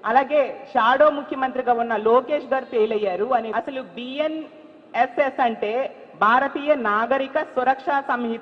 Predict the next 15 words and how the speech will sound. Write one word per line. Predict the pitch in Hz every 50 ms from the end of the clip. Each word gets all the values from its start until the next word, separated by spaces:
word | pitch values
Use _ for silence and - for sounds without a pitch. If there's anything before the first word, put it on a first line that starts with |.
| 247 226
చట్టాలు | 226 233 - 220 185 - - 220 202 190
అన్నమాట. | 165 160 160 160 156 135 143 - - - - - - - 160
బిఎన్ఎస్ | 180 240 262 294 302 302 294 294 294 277 285 294
అంటే | 247 220 - 226 220 240
భారతీయ | 233 208 214 208 226 254 262 - 311 269 269 277
న్యాయ | 269 240 220 214 208 214 254 277
సంహిత | 285 277 277 254 247 247 247 247 - 254 247 - - - - - - - - -
చట్టం. | 226 202 - - 180 - - - - - - - -
ఒకప్పుడు | 180 226 - 302 285 294 320 277 269 277 277 269 254 - - - - - - _ -
మనం | 196 220 240 247 254 -
చూసాం, | 269 277 - 302 240 127 - - - - - - - - - - - - - - - _ _ _ _ _ _ _ _ _ _ _ _ _ _ _ _ _ _ _ _ _ _ _ _ _ _ _ _ _ _ _ _ _ _ _ _ _ _ _ _ _ _ _
క్రిమినల్ | - 262 277 285 294 302 302 302
ప్రొసీజర్ | 285 285 269 254 262 302 277 240 247 262 254
కోడ్ | 262 269 247 247 247 247
ఉండేది, | 254 254 220 233 233 240 220 202 214 233 233 - - -